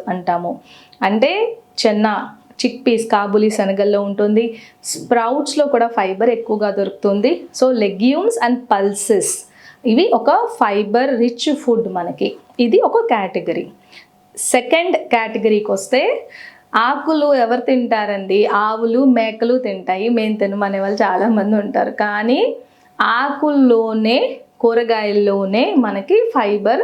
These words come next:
అధికంగా దొరుకుతుంది. కాబట్టి ఆకుకూరలు, కూరగాయలు ఒక rich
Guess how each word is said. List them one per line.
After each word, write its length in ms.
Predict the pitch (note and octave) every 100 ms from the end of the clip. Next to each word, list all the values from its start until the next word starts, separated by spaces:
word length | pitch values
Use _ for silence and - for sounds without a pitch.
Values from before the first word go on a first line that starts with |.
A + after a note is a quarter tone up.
| - G#3
అధికంగా 480 | G3+ G3+ F#3+ G#3 B3+
దొరుకుతుంది. 640 | G3 G3 - F#3 F#3 F3+ F3+ - - - _ -
కాబట్టి 380 | G3 G3 G3+ F4 A#4 G#3+
ఆకుకూరలు, 600 | G#3+ G#3+ A#3 A3 G#3+ B3+ G#4+ - - _ -
కూరగాయలు 640 | A#3 A3 G#3 G#3 G3 G#3+ A4 B4+
ఒక 120 | C#4+ B3+
rich 240 | C4+ -